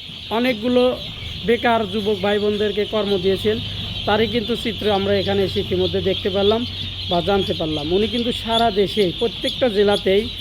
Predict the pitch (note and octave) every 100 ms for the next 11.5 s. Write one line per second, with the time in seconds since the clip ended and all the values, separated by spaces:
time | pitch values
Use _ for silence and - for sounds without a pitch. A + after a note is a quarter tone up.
0 | - - F3 A3+ B3 G#3+ B3 B3 A3 G#3
1 | B3 G#3+ A3 F#3 G#3 G3 F#3+ A3 G3+ F#3
2 | F#3+ F#3 G#3 G3+ F3 G3 A3+ - - -
3 | A#3+ A#3+ G#3+ G#3 A3+ A#3+ A#3 A3+ A3 A3
4 | - G#3+ G3 F3+ D#3+ D3 C#3+ D3+ G#3 G#3+
5 | G#3 G#3+ A#3 F#3 G#3 A3 A3 F#3+ F#3+ F#3
6 | G#3 F3+ E3 A3 - - - - - E3+
7 | G#3 F#3 G#3 A#3+ C#4+ - F#3+ G3 G3 G3+
8 | G3 G3 G3 F#3+ G3 F#3+ - G#3 B3 D#4+
9 | - A3 G#3+ F#3 G#3+ F#3+ G#3+ A3+ G3 G3
10 | F#3+ G#3 G#3+ A3 C4+ - G#3+ G3+ G3 E3+
11 | E3+ - D#3+ -